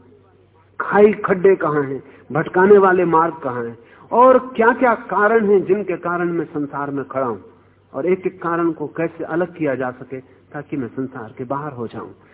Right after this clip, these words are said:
महावीर एक शुद्ध चिकित्सक की तरह व्यवहार कर रहे हैं जीवन के विचारणा में। आठ, वे कहते हैं, मनुष्य की शुद्धता को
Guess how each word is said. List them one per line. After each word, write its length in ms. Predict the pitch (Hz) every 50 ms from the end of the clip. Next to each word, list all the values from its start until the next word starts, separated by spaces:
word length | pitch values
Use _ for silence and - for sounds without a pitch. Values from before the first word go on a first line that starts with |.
| - - _ _ -
महावीर 580 | 147 165 170 185 180 175 185 185 175 147 135 - 151
एक 300 | 156 139 - - - - - -
शुद्ध 280 | - 190 175 143 147 135
चिकित्सक 640 | 131 - - - - 170 139 - - - 151 - -
की 120 | - 139 123
तरह 220 | - 123 120 120
व्यवहार 460 | 117 113 120 120 117 110 120 135 131
कर 160 | - - 117
रहे 180 | 104 107 110 110
हैं 100 | 101 - - _ _ _ _ - -
जीवन 340 | 113 123 135 123 127 123 117
के 240 | 110 117 110 - - - - _ _ _ -
विचारणा 480 | 117 123 - 113 113 113 113 107 107
में। 220 | 104 104 104 - - _ _ _ _ _ _ _ _ _ _ _ - - - - _ _ _ -
आठ, 420 | 165 190 208 240 254 254 - - - - - - - - _ _ _ _ _ _ _ _ _ _ _ _ _ -
वे 120 | 143 156 156
कहते 340 | 156 - 151 156 - 185 180
हैं, 180 | 165 170 165
मनुष्य 480 | 143 135 143 156 180 196 180 - - 175
की 180 | 165 - 165
शुद्धता 540 | 147 - - 180 180 170 175 175 175 170 160
को 260 | - 160 151 147 139